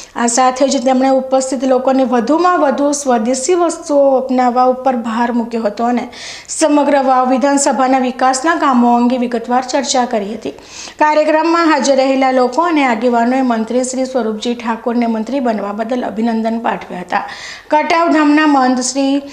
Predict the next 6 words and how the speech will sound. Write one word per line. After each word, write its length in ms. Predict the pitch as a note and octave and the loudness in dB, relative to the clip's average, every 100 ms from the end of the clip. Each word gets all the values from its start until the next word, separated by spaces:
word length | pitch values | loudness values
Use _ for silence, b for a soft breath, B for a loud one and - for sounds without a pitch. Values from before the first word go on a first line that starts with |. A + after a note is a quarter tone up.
| B B C4 | B B -2
જયરામદાસ 760 | A#3+ C4+ C4 D4 D4 D4+ D4+ | 2 4 2 2 2 2 2
બાપુએ 400 | C4 C4 C4 C#4+ | 2 2 2 2
આશીર્વચન 680 | C#4 B3 C4 A#3+ A#3 B3 B3+ | 2 0 -2 -2 0 0 0
પાઠવ્યા 440 | B3 G#3+ G#3+ G#3 | -2 -4 -4 -4
હતા 220 | G3+ G3+ | -2 0
અને 120 | C4 | 0